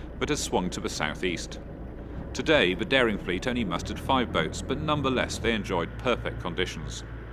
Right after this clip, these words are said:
With the tide ebbing and the first mark to be left to port,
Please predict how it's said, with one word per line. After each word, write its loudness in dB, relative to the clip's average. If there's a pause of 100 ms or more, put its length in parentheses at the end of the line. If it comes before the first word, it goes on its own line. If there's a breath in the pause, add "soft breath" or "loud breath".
(1500)
With 2
the 2
tide 4
ebbing 6
and 0
the -2
first 2
mark 2
to -8
be 0
left -2
to -8
port, 2